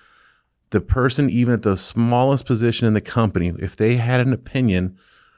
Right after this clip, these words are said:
or something that they thought could help better the company, we all listened." Because sometimes even those little ideas are what, are what can change a company or make it evolve or get it back on track.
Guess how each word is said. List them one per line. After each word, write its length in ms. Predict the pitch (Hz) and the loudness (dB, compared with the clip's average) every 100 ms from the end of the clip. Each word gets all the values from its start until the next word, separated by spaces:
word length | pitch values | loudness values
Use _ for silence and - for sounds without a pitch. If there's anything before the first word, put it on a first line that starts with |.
| - - | -12 -6
or 100 | 95 | -4
something 280 | - 120 | 0 2
that 80 | 110 | 2
they 160 | 101 120 | 2 0
thought 580 | - - 135 113 98 - _ | -2 -2 0 0 -2 -8 _
could 120 | - 107 | -4 0
help 260 | 113 82 | 0 0
better 240 | 92 107 110 | 0 0 2
the 80 | |
company, 400 | 101 113 113 131 | 0 -2 0 0
we 160 | 117 95 | 0 0
all 320 | 95 107 98 | 0 0 2
listened." 500 | 92 104 - 90 92 - _ _ _ _ - | 2 0 0 -8 -10 -16 _ _ _ _ -4
Because 320 | 107 120 101 | 0 2 2
sometimes 460 | 131 123 135 123 | 0 0 0 0
even 160 | 120 120 | 0 0
those 180 | 113 107 | 0 0
little 260 | 123 131 | -2 0
ideas 400 | 110 95 98 92 | -2 0 0 0
are 60 | 95 | 0
what, 220 | 95 95 - - - - | -2 -4 -8 -18 -20 -8
are 140 | 101 | -6
what 220 | 90 98 | -2 -4
can 140 | - 98 | -2 -4
change 320 | - 107 101 | 0 2 2
a 40 | |
company 500 | 92 101 101 101 92 92 - - - | 2 0 0 0 -2 -4 -12 -20 -8
or 80 | 95 | -2
make 240 | 101 101 | 2 2
it 60 | 107 | 2
evolve 340 | 95 98 98 95 | 2 2 2 2
or 60 | |
get 160 | 87 101 | 0 0
it 100 | 98 | 2
back 240 | 98 92 | 0 0
on 140 | 87 87 | -2 -2
track. 400 | - 117 95 | 0 2 0